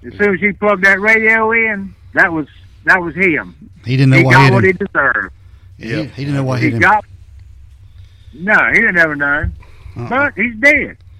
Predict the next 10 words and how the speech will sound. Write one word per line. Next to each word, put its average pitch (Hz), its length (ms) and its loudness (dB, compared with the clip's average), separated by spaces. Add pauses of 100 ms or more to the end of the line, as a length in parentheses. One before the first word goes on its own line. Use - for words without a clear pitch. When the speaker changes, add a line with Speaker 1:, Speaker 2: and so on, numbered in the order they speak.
(880)
Speaker 1:
And 254 420 0 (180)
Pee 214 180 2
Wee 220 200 -2
Gaskins 202 640 0
is 147 140 -8 (640)
dead. 139 420 0 (180)
Speaker 3:
Yep. 101 260 -14 (1500)
Speaker 1:
But 135 140 -2
I 202 180 4
hated 202 500 0